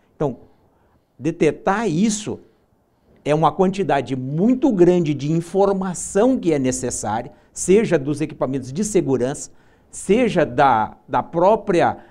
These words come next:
a, operação de T I, e seja do negócio.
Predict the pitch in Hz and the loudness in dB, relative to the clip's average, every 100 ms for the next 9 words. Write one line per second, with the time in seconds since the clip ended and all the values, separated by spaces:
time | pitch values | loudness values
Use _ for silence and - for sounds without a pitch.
0 | _ - 113 110 - 170 175 208 185 160 | _ -8 -2 -2 0 0 2 2 2 -2
1 | - - 202 254 180 170 139 113 117 160 | -8 -2 0 2 -2 -4 -4 -4 -8 -12
2 | - _ _ _ _ _ - 180 - 214 | -20 _ _ _ _ _ -6 -6 -2 0
3 | 254 247 180 175 262 262 247 208 185 - | 2 0 -2 0 2 2 2 2 0 -2
4 | - | -12